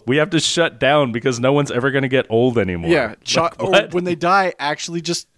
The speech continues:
Speaker 2: don't, don't be so greedy. Chalk it up. Call it a loss leader.
Speaker 1: And be like, "You know what? Our, our extensive gambling and drug running operations, that's enough
Speaker 2: Yeah.
Speaker 1: to sustain us," you know? Like, what, uh,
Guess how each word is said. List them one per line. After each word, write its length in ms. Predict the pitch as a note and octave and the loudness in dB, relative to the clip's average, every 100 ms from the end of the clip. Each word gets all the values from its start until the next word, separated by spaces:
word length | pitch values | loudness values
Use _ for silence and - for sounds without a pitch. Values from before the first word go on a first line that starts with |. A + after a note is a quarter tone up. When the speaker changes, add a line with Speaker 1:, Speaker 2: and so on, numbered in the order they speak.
| _ _ - | _ _ -6
Speaker 2:
don't, 240 | B2+ C#3 _ - | -6 -6 _ -6
don't 520 | C3+ F3+ F#3 - E3 | -2 0 -2 -4 -2
be 100 | D#3 | 0
so 220 | F#3 G#3 | 2 2
greedy. 500 | F#3 F3 D3+ D3+ A3+ _ | 4 2 2 0 -2 _
Chalk 360 | - C#3 C#3 F3+ | -4 0 0 2
it 80 | E3 | 0
up. 180 | F#3 | 0
Call 220 | - C#3+ D#3 | 2 2 4
it 60 | |
a 40 | G#3 | 4
loss 340 | F#3+ F3 - | 4 2 0
leader. 380 | D#3 D3 D3 F3+ - - - - - | -4 -2 -4 -6 -12 -20 -20 -14 -4
Speaker 1:
And 180 | C3+ | -2
be 120 | C#3 D3 | 2 4
like, 200 | C#3+ C#3+ | 4 2
"You 80 | D3+ | 0
know 140 | E3+ | 2
what? 320 | F#3 F#3+ F#3+ _ _ | 4 2 0 _ _
Our, 280 | A#2 A#2 B2 - | -2 0 0 0
our 360 | A#2 A#2 A#2 A#2+ | 0 2 0 -2
extensive 680 | B2+ - - D3 D#3 F3+ D3+ | -4 -4 0 0 0 -2 0
gambling 600 | C#3 C3+ C3+ C3 C3 B2+ | 0 2 0 0 0 0
and 200 | A#2+ A#2 | 0 -2
drug 280 | G#2 G#2+ G#2+ | 0 0 2
running 240 | G#2+ G#2 | 0 0
operations, 800 | G2 F#2+ G2 F#2 F#2 - F2+ F2+ - - - | 0 -2 -2 -2 -2 -4 -4 -6 -10 -14 -4
that's 340 | D#4 E4+ - | -2 0 0
enough 640 | C#4 G3+ C3 C#3 C#3+ - - | 0 2 2 4 2 -4 -4
Speaker 2:
Yeah. 280 | D3+ B2+ F#2+ | -2 -2 -4
Speaker 1:
to 120 | F3 | -4
sustain 600 | - G3 - C#3+ C3+ C3 | -2 -2 0 0 0 0
us," 580 | C3 C#3 C#3+ - - C3+ | 2 2 0 -4 -8 -4
you 160 | C3 | -2
know? 320 | B2+ B2+ B2+ | 0 0 0
Like, 380 | C3+ B2 A#2+ A#2+ | -2 -2 -4 -4
what, 240 | A2 B2+ A2 | -4 -2 0
uh, 260 | A2 F2 | -2 -2